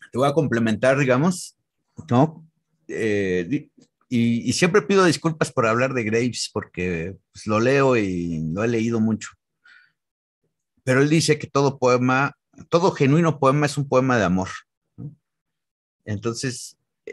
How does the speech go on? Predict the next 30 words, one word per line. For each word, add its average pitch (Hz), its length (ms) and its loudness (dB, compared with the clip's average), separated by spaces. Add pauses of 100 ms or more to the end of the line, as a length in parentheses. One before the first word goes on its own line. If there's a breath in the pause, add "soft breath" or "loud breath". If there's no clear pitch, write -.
(140)
es, 156 520 2 (320)
eh, 107 760 4
distinto 190 720 2
al 110 160 -4
tema 139 260 2
amoroso. 135 500 2 (920 soft breath)
Pero 117 160 2
cuando 123 220 4
hablamos 160 320 4
de 147 100 2
la 120 140 4
guerra, 139 400 2
y 113 260 0
hay, 131 180 2 (200)
aquí 104 200 -6
voy 143 140 4
a 135 40 4
hacer 131 240 -2
un, 90 340 -4
una, 107 540 -4 (220)
una 120 160 0
referencia 110 460 -2
a - 20 0
un 107 100 -2
poema 113 340 2
de, 87 600 -4
de 92 100 -8
esta 95 380 -4
Carmen 110 320 0
Nosal, 131 460 -2